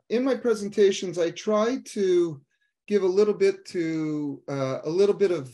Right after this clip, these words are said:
back, uh, a little bit of basic stuff for those who don't know much, and then some intermediate and a little bit of advanced stuff.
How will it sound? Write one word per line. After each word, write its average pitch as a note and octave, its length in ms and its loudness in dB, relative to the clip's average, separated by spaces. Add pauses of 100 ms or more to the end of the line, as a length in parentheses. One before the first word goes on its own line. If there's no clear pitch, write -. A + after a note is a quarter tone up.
(240)
back, F3 480 -2
uh, D#3 180 -2
a D#3 60 -6
little G3+ 240 0
bit G#3 160 0
of C#3+ 100 -4
basic G3 400 0
stuff A3 380 -6
for F#3 80 -6
those E3 240 -6
who E3 80 -6
don't D3+ 240 -2
know G3 180 -4
much, G3 480 -4
and D#3+ 160 -4
then D3+ 100 -2
some D#3 200 -6
intermediate F3 680 0
and D3 140 -2
a D3 60 -2
little E3 240 -2
bit D#3 180 -2
of C3+ 120 -2
advanced E3 440 0
stuff. D3 320 -2